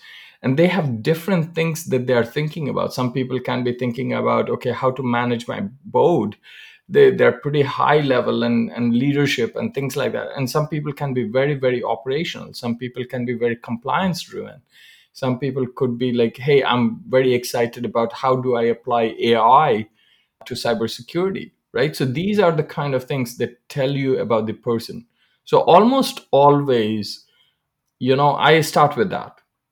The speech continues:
But then, uh, from there, you're trying to hone in on a need, right? What is the problem? Like, the act of buying a product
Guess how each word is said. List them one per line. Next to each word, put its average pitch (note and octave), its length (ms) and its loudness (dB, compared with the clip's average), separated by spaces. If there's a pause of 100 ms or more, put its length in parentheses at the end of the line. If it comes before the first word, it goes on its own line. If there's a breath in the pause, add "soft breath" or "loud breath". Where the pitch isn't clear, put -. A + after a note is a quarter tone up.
(100)
But B2 280 4
then, E3+ 520 2
uh, B2 120 -4
from C3 360 0
there, C3 600 4 (920)
you're A2+ 140 0
trying D#3+ 360 2
to D#3+ 100 0
hone C3+ 300 -2
in A#2 320 0 (420)
on A#2 160 2
a G#2+ 60 4
need, A2 420 2 (840)
right? A2 260 -4 (1300 soft breath)
What D#3 260 8
is G#3 140 8
the E3+ 60 4
problem? B2+ 540 2
Like, D3 340 2
the B2 720 -4
act A3+ 400 4
of D#3 280 2
buying D#3+ 680 2
a B2 40 -6
product B2+ 580 0